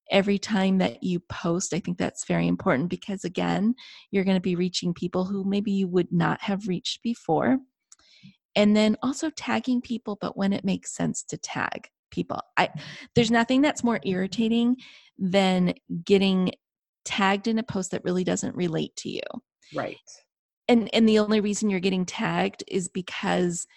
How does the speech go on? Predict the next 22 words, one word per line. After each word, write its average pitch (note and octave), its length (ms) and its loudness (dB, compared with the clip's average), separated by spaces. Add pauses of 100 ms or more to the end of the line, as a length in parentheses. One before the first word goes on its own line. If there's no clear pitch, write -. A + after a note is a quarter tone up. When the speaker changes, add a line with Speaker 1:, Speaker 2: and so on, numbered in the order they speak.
(240)
Speaker 1:
the G3 200 0
other F#3+ 240 2
person F3+ 680 -2 (320)
wants - 320 0
the F#3 120 0
vis-, F3+ 380 0
visibility F3+ 640 2
of F3 120 -2
your E3 200 -2
audience, - 520 -4
right? F3 280 4 (480)
Speaker 2:
Or G#3+ 80 6
Speaker 1:
And G3+ 100 8
Speaker 2:
they're G3 80 4
fishing F#3+ 400 -2
for E3+ 140 -2
the D3 120 -2
sale. - 480 -6 (520)
Speaker 1:
Exactly. F3+ 560 2
Speaker 2:
Yeah. E3+ 120 4
<laughs> G#3+ 240 2
Speaker 1:
Exactly. A#3 640 8